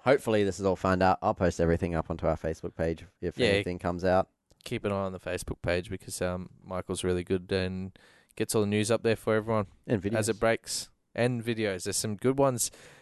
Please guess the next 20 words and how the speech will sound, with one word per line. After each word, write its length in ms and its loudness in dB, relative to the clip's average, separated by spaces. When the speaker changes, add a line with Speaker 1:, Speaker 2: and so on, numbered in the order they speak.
Speaker 2:
Some 380 -2
really 340 6
good 160 2
videos 500 2
of 80 -4
this 260 -2
race, 300 2
actually. 400 -6
Speaker 1:
The 100 0
race. 580 0
The 120 6
wet 260 6
race. 600 4
Speaker 2:
The, 320 -2
uh, 40 -4
race 520 2
that 180 2
went 220 0
for 200 0
eternity. 840 -2